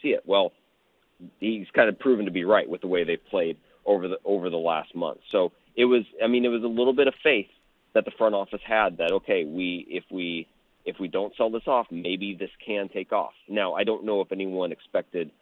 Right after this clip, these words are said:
you know, nineteen and four and, and seeing Texas to, to falter the way it, it has and have Seattle make up, you know, ten games in, in thirty-five, in thirty-five days or whatever the, the number is. But, um,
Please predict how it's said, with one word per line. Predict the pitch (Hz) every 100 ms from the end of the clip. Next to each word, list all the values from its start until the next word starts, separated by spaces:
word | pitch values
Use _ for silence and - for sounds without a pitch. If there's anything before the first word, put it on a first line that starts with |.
| _ _
you | 92
know, | 92 73
nineteen | 80 98 101 - 107 85
and | 78 -
four | 104 104 104 90
and, | 80 71
and | 85 87 80 80
seeing | 110 98 87 80 73
Texas | - 98 - 87 -
to, | 92 82 76 _
to | 98 82 73 _ _ -
falter | 120 104 101
the | 92
way | 92 90
it, | 107 - -
it | 107 117
has | 101 98 101 101
and | 82 76 - _ _
have | 101 95 -
Seattle | 101 92 85
make | 90 87
up, | - - _ _ _ _ -
you | 92
know, | 82 -
ten | 113 95
games | 85 90 92 92
in, | 82 80 78 - _
in | 87 82 -
thirty-five, | 107 95 85 92 82 73 76 -
in | 90
thirty-five | 104 98 - 82 71
days | 95 104 85
or | 80
whatever | 82 82 78
the, | 78 _ 85
the | 87
number | 90 85 78 110
is. | 92 76
But, | - 92 - _ _ _ 92
um, | 90 82 76